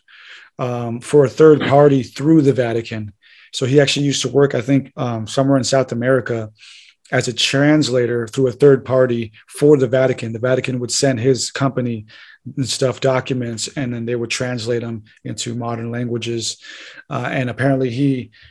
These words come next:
realized that, you know, Sitchin was right and that the Vatican knew about the Sumerian origin of the Bible and all this stuff. So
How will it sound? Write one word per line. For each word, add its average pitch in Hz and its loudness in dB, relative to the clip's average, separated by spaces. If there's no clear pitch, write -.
realized 127 2
that, 123 -2
you 123 -6
know, 120 -6
Sitchin 135 0
was 117 -4
right 123 -2
and 117 -6
that 110 -10
the 113 -8
Vatican 120 -6
knew 135 2
about 123 -4
the 120 -10
Sumerian 120 -4
origin 120 -2
of 110 -10
the 110 -6
Bible 120 -4
and 117 -6
all 117 -8
this 117 -6
stuff. 123 -6
So 123 -4